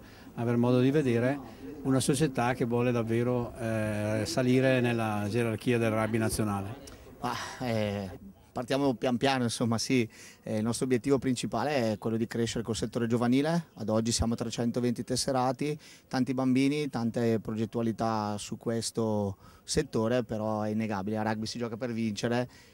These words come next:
Speaker 2: le ambizioni sono quelle che animano gli sportivi e chissà, magari un domani troveremo spazio nella massima categoria. Un passo alla volta, un passo alla volta.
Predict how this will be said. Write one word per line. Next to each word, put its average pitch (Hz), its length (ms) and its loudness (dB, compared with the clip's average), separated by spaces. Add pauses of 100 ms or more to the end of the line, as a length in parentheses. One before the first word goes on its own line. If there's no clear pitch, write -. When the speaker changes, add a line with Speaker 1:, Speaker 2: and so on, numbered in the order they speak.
(120)
Speaker 2:
le 120 100 -6
ambizioni 120 440 -2
sono 117 220 -4
quelle 113 240 -2
che 113 140 -4
animano 113 420 2
gli 110 80 -4
sportivi 110 580 -4
e 101 80 -2
chissà, 101 400 -6 (200)
magari 117 340 -4
un 120 80 0
domani 117 500 0 (320)
troveremo 127 460 2
spazio 113 420 -2
nella 117 360 0
massima 120 340 -2
categoria. 104 680 -4
Un 139 100 -6
passo 151 240 2
alla 120 80 2
volta, 101 320 -2
un 104 80 -2
passo 113 260 -2
alla 107 80 2
volta. 98 380 -4